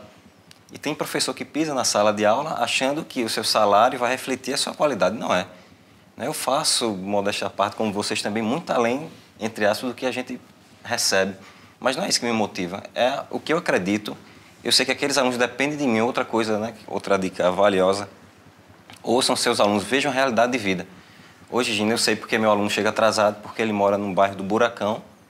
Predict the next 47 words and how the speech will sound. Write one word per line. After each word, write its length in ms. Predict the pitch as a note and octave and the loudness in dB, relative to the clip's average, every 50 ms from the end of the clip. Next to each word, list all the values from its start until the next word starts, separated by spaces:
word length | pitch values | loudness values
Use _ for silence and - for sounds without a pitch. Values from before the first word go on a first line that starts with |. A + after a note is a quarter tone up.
| - _ _ _ - _ _ _ _ - - | -20 _ _ _ -20 _ _ _ _ -18 -10
e 80 | - A2 | -8 -6
os 100 | A2 - | -6 -6
tênis 300 | - - A#2+ B2 C3 A#2 | -4 -2 -2 0 0 0
dele 160 | G#2+ G#2+ G#2+ | 0 -2 -2
ficam 300 | - - C#3+ C#3 - - | -2 -4 -6 -4 -2 -2
sujos, 220 | - - C3+ C3 - | -2 -2 -2 -4 -2
que 80 | - | -4
ele 80 | B2+ B2 | -6 -4
tem 160 | - C3+ C#3+ | -4 -8 -6
que 40 | C#3+ | -4
subir 340 | - - D#3 B2 A2 A2 A2 | -4 -4 -4 -2 0 0 0
a, 100 | - D2+ | 0 -2
a 180 | - - D3 D3 | -4 -2 0 2
lama, 320 | C#3 A#2+ A2 A#2 C3 C3 | 4 4 4 2 2 0
o 60 | A2 | -4
bairro 400 | F#2+ F2+ G2+ G2 G2+ G#2 G#2+ F#2+ F#2+ | 0 4 4 4 4 2 -2 -8 -6
não 180 | G#2 A2 A2 | -4 -4 -4
tem 220 | G#2+ - A2+ G#2+ G#2 | -2 -4 -4 -4 -4
calçamento. 680 | - G#2 G2+ - - A#2 G#2 F#2+ G2 G#2+ - - - - - - - - - - - - | -4 -4 -4 -2 0 0 0 0 0 -2 -2 -4 -10 -20 -20 -20 -20 -20 -20 -20 -20 -16
Então, 180 | G#2 - A#2 | -4 0 0
às 140 | B2 A#2 A2+ | 0 2 2
vezes, 200 | C3 C3+ C3 C3+ | 0 0 0 -2
o 140 | C3+ C3 B2+ | -2 -2 0
aluno 240 | B2+ B2 B2 B2 A#2+ | 0 0 0 0 -2
chegava, 480 | - - B2 G#2+ A2+ A#2 B2 B2+ C3+ | 0 0 2 4 4 4 4 4 2
era 100 | B2+ C3 | 2 2
barrado 400 | A#2 C3 B2 A2 A#2 B2+ D3 D3 | 2 2 2 2 0 -2 -2 -6
porque 220 | - - - C3 A#2+ | -10 -8 -6 -6 -2
tava 220 | - A2+ A#2 B2+ | 0 0 0 0
com 120 | - C3 | -2 -6
tênis 280 | A2+ - B2 A#2 A2 - | -4 -2 -2 -2 -2 -4
sujo 340 | - - C#3+ C#3 A2 G#2 G#2+ | -4 -2 -2 -2 0 0 -2
ou 60 | G2 | 0
veio 160 | G#2+ A2 G#2 | 0 -2 -2
de 40 | G2 | -2
sandália. 480 | - - A#2 G#2+ F#2+ A2 A2+ G#2+ G2 - - - - - - - - - | -2 -2 -2 0 2 2 2 2 2 -4 -12 -20 -20 -20 -20 -20 -20 -20
Então, 180 | - - C#3+ C#3+ | -10 -2 -2 -2
olha 80 | D3 D3 | -2 -2
que 240 | - D#3 D3 - - - - - - - - - - | -6 -6 -8 -8 -8 -20 -20 -20 -20 -20 -20 -18 -6
coisas 240 | - D3+ C#3+ C3+ - | -4 -4 -4 -4 -6
pequenas, 520 | - - - - - C3+ C3 B2 A#2 A2+ | -8 -10 -12 -6 -2 0 0 0 2 0
sabe, 240 | - B2 C3 B2+ B2 | 0 -2 -2 -4 -4
que 100 | - B2+ | -4 -4
às 100 | A#2+ G#2+ | -4 -2
vezes 160 | A2+ A2+ A2+ | -4 -6 -2
na 120 | A#2 A#2 | 0 0
educação, 560 | A2+ A2+ A2 - A2 G#2+ - - A2 G#2 G2+ | 0 0 -2 -2 0 0 2 0 0 0 -2